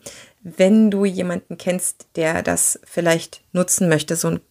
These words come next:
Coaching, ich weiß nicht, ob man das sagen kann, so eine Beratung, würde ich lieber sagen, kannst du den auch weiterempfehlen. Vielleicht mache ich dazu mal einen coolen Online-Kurs, aber das ist alles mit sehr viel Arbeit verbunden.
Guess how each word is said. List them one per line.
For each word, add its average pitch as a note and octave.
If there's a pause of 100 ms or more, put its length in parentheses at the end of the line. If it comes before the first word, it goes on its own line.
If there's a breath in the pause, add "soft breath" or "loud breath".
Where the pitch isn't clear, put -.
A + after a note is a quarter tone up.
(180)
Coaching, E3+
ich -
weiß D3+
nicht, -
ob -
man D#3+
das D#3
sagen D#3+
kann, -
so -
eine E3+
Beratung, D#3+
würde -
ich -
lieber D#3+
sagen, D#3+ (880 loud breath)
kannst -
du F#3
den F3
auch E3
weiterempfehlen. D#3+ (360 loud breath)
Vielleicht C4
mache A#3
ich G#3
dazu G#3+
mal F#3+
einen F#3
coolen A3
Online-Kurs, F#3
aber F3
das F3
ist -
alles F3+
mit F3
sehr F3+
viel -
Arbeit E3
verbunden. E3